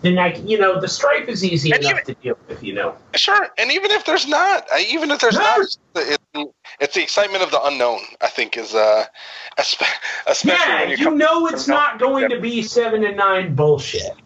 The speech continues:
Speaker 2: Yeah.
Speaker 1: That's
Speaker 2: Yeah,
Speaker 1: so.
Speaker 2: it, and not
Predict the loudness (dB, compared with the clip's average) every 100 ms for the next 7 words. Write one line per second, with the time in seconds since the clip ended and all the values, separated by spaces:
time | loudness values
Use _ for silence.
0 | -8 -2 0 0 0 -4 -2 -2 0 0
1 | -2 -2 -2 -2 -6 -6 -6 _ _ _
2 | _ _ -20 -14 -10 -2 -2 -2 -10 -4
3 | -2 0 -2 0 -2